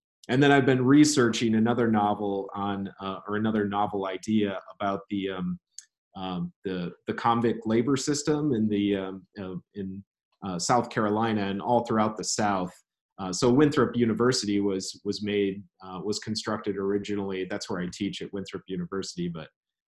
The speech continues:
it was constructed with the convict labor system, uh, in the eighteen nineties.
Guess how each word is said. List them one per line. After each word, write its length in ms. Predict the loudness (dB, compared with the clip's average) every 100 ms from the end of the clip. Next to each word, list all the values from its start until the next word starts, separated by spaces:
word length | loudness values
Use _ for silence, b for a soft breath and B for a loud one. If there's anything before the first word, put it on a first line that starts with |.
| -2
it 20 |
was 160 | -2 0
constructed 540 | -2 0 0 2 0
with 100 | 0
the 60 | -2
convict 500 | -4 -4 -4 -6 -4
labor 300 | -2 0 -2
system, 640 | -2 -4 -4 -4 -4 -6 -10 _ _ -10
uh, 240 | -6 -6 -4
in 120 | -4
the 80 | -4
eighteen 460 | -2 -4 -4 -4
nineties. 800 | -2 -2 -2 -2 -2 -4 -6 -10